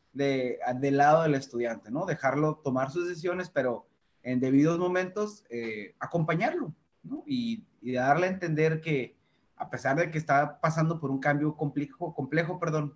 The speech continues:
que es la vida universitaria, pues siempre va a haber alguien al lado de él, ¿no?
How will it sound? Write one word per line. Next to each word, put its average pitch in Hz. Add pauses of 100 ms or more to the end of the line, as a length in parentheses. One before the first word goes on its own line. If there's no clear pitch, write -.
(140)
que 113
es 113
la 131
vida 143
universitaria, 160
pues 131
siempre 160
va 156
a 151
haber 143
alguien 135
al 113
lado 110
de 95
él, 90
¿no? 139